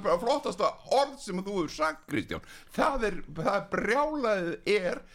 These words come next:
reglufargan. Sjáðu fíflagangi núna með, með, með, hérna, með rafbyssur búnar,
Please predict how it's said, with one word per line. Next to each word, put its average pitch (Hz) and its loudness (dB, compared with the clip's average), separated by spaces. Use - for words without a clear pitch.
reglufargan. 233 -2
Sjáðu 285 0
fíflagangi 196 -2
núna 196 -2
með, 170 0
með, 175 0
með, 160 0
hérna, 151 -4
með 143 2
rafbyssur 202 -2
búnar, 202 -2